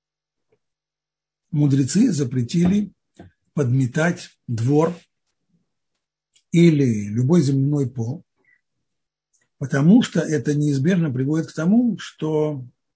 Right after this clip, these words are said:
мусор, который мы метем, он попадает в различные ямки, которые существуют,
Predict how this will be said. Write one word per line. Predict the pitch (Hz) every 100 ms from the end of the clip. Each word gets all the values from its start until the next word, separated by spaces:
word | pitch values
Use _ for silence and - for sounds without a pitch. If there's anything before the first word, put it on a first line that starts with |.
| _ _ _ _
мусор, | 165 151 170 135
который | 113 120 123 117
мы | 120 117 107 - _ _ -
метем, | 127 120 135 147 175 - _ -
он | 175 135
попадает | 123 143 139 139 127
в |
различные | 117 131 123 131
ямки, | 120 113 107 -
которые | 120 123 135 135
существуют, | - 139 - 101 101